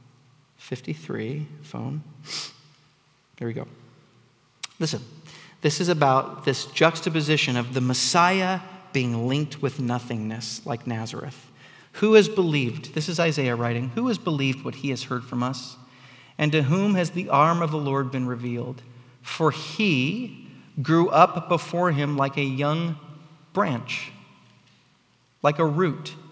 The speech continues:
out of dry ground. He had no form or majesty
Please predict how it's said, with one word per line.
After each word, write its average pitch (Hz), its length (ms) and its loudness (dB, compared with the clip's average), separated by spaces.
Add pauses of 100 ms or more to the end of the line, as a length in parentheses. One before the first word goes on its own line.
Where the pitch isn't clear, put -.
(360)
out 127 80 0
of 127 140 -4
dry 143 240 2
ground. 147 540 -2 (560)
He 185 220 0
had 170 180 6
no 170 260 2
form 202 800 0 (1200)
or 165 160 6
majesty 165 840 2